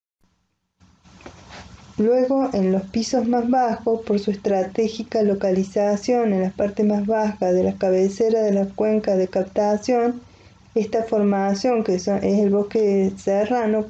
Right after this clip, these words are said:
cumple una importante función protectora también, continuando con los pisos superiores, ¿no es cierto? Y esto influye en gran medida en el aporte de agua a los valles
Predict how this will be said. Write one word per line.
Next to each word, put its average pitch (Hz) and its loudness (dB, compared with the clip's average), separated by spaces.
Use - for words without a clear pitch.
cumple 240 2
una 226 2
importante 226 0
función 208 0
protectora 202 0
también, 180 -2
continuando 202 0
con 202 0
los 214 0
pisos 214 -2
superiores, 196 2
¿no 190 0
es 185 -8
cierto? 202 0
Y 226 0
esto 269 0
influye 254 2
en 196 2
gran 220 2
medida 240 2
en 226 0
el 202 2
aporte 220 0
de 240 4
agua 220 2
a 214 2
los 196 2
valles 220 0